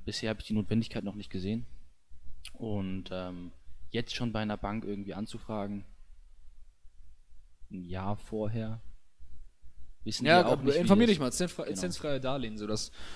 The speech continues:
Speaker 2: oder auch Stipendien, so kannst du dich ja generell
Speaker 1: Genau.
Speaker 2: informieren.
Speaker 1: Aber wie gesagt, du, du hast es angesprochen, du kannst überall eigentlich alles studieren, wenn du wirklich willst.
Speaker 2: Ja.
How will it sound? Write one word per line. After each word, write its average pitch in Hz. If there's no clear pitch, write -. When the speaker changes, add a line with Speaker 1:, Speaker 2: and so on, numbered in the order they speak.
Speaker 2:
oder 117
auch 113
Stipendien, 135
so 107
kannst 110
du 117
dich 113
ja 113
generell 107
Speaker 1:
Genau. 101
Speaker 2:
informieren. 101
Speaker 1:
Aber 135
wie 180
gesagt, 180
du, 147
du 131
hast 160
es -
angesprochen, 135
du 110
kannst -
überall 151
eigentlich 123
alles 120
studieren, -
wenn 117
du 113
wirklich 120
willst. -
Speaker 2:
Ja. 147